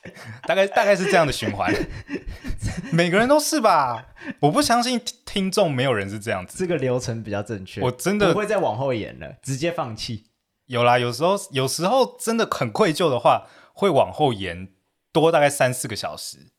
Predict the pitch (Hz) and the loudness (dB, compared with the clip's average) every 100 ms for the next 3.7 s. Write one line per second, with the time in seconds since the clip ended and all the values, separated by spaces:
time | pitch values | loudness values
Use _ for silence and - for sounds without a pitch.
0 | _ _ _ _ _ - 127 156 180 156 | _ _ _ _ _ -6 -2 0 2 2
1 | 151 147 113 92 95 90 104 107 87 - | 0 -4 -6 -6 -8 -10 -10 -10 -12 -18
2 | - _ - _ - _ - 127 185 277 | -20 _ -20 _ -20 _ -8 0 4 4
3 | 262 214 117 113 117 185 127 | 4 4 4 4 6 4 2